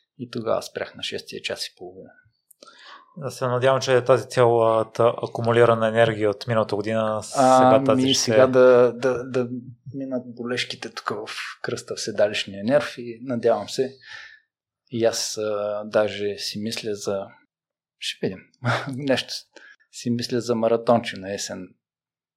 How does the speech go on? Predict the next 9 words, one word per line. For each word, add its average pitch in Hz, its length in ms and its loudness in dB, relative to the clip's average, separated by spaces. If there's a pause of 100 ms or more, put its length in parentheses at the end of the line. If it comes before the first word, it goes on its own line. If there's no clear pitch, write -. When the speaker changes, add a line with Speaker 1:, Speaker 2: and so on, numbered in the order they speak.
(160)
Speaker 1:
ако 101 340 -14
успея 101 400 -4
прилично 101 480 -12
да 107 160 -16
направя, 127 600 -2 (680)
или 107 240 -4
пък - 160 -4 (480)
някой 107 360 -12
дванайсет. 101 360 -12